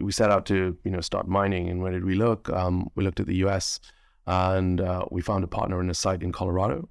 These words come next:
um, which is a stranded gas site. Um, you know, and starting to work a lot closer with that, um, gas operator, 'cause this is a pilot for them as well.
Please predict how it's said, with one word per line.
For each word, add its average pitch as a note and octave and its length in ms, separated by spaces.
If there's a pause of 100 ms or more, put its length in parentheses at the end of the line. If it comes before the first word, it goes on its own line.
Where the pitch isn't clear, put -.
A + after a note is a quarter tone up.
um, F2+ 380 (760)
which G#2+ 200
is F#2 200
a F#2 280
stranded F#2+ 360
gas F2+ 200
site. F#2+ 320 (580)
Um, F#2+ 380
you - 60
know, G2+ 80
and G2 140
starting G#2+ 280
to G#2 80
work F#2+ 260
a F#2 60
lot G#2 160
closer F#2+ 480
with F#2 160
that, F2+ 220 (120)
um, F2 400 (120)
gas G2 260
operator, F2+ 380
'cause F#2+ 160
this - 140
is G2+ 120
a F#2 60
pilot F2+ 340
for G2 100
them F2+ 200
as F2+ 100
well. F#2+ 340